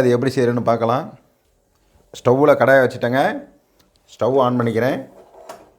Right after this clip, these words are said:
ஸ்டவ் on பண்ணிட்டேன். கடாய் சூடாகட்டும். கடாய் சூடாயிருச்சுங்க. ரெண்டு ஸ்பூன் எண்ணெய் விட்டுக்கிறேங்க. எண்ணெய் சூடாகட்டுங்க.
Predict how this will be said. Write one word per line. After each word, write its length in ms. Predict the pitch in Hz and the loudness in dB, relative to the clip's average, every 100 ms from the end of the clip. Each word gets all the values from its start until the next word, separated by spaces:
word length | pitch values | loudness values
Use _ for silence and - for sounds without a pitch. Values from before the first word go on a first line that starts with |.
| _ _ - - - - - - _ _ _ - | _ _ -16 -16 -18 -18 -18 -20 _ _ _ -4
ஸ்டவ் 220 | - 135 143 | 0 4 2
on 100 | 127 | 2
பண்ணிட்டேன். 360 | 120 117 139 220 294 - _ _ _ _ _ _ - | -2 0 -2 -2 -10 -18 _ _ _ _ _ _ -6
கடாய் 280 | 110 127 123 | 0 2 0
சூடாகட்டும். 520 | 127 123 117 117 143 285 262 _ _ _ - | 0 2 2 0 -4 -6 -14 _ _ _ -4
கடாய் 280 | 107 127 123 | 2 2 2
சூடாயிருச்சுங்க. 560 | 127 127 120 120 117 156 311 - _ _ _ _ _ - | 2 2 2 -2 -4 -4 -6 -14 _ _ _ _ _ -8
ரெண்டு 180 | 110 120 123 | -4 -2 -4
ஸ்பூன் 260 | - 135 120 | -2 0 2
எண்ணெய் 200 | 120 123 | 2 0
விட்டுக்கிறேங்க. 400 | 110 110 117 131 185 - _ _ _ _ _ _ _ _ _ _ _ - - _ _ _ _ _ _ _ _ _ _ _ _ _ _ _ _ _ _ _ _ _ _ - 113 | 0 -2 -2 -2 -4 -12 _ _ _ _ _ _ _ _ _ _ _ -20 -20 _ _ _ _ _ _ _ _ _ _ _ _ _ _ _ _ _ _ _ _ _ _ -6 0
எண்ணெய் 200 | 127 127 | 0 2
சூடாகட்டுங்க. 560 | 123 120 110 107 117 | 2 4 2 0 -2